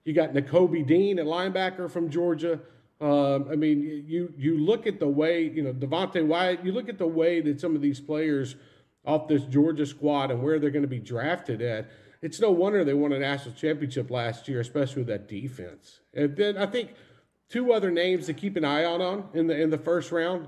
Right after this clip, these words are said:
uh, definitely is gonna be Derek Stingley Junior, uh, cornerback out of L S U,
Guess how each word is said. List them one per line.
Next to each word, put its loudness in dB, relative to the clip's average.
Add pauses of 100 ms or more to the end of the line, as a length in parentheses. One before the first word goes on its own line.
uh, 0
definitely 2
is -4
gonna 0
be 2
Derek 0
Stingley 2
Junior, 4 (400)
uh, 0
cornerback 2
out 0
of 0
L 2
S -4
U, -6